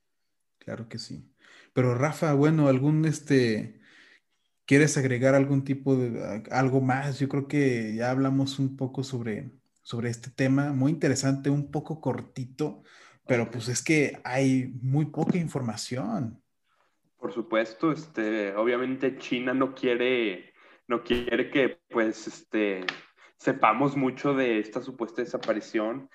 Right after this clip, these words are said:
Speaker 2: Para China solo quiere que, no, pues, este individuo está, está bien, está de que en su casa está cómodo. Eso es lo que quiere que, que el gobierno chino, que nosotros sepamos, pero, pues, no.
Speaker 1: Pero así no es.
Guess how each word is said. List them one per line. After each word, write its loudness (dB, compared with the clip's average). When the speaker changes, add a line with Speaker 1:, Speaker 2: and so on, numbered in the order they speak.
Speaker 2:
Para 2
China 2
solo 2
quiere 0
que, 0
no, 4
pues, -4
este -2
individuo 0
está, -2
está 2
bien, 2
está 2
de -2
que 2
en -2
su -8
casa 4
está -6
cómodo. -4
Eso -4
es -6
lo -4
que -18
quiere -4
que, -4
que -2
el 0
gobierno 0
chino, -4
que -4
nosotros -8
sepamos, -6
pero, -14
pues, -16
no. -16
Speaker 1:
Pero -8
así -6
no -2
es. -12